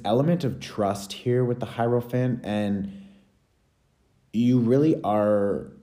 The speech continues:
being asked to establish new routines,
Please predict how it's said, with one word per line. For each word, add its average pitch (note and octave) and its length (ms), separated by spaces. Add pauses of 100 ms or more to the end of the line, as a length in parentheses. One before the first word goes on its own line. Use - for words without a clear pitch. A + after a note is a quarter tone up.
(100)
being G#2 320
asked G2 420
to F#2+ 160
establish F2 1160
new G2 200
routines, F2+ 800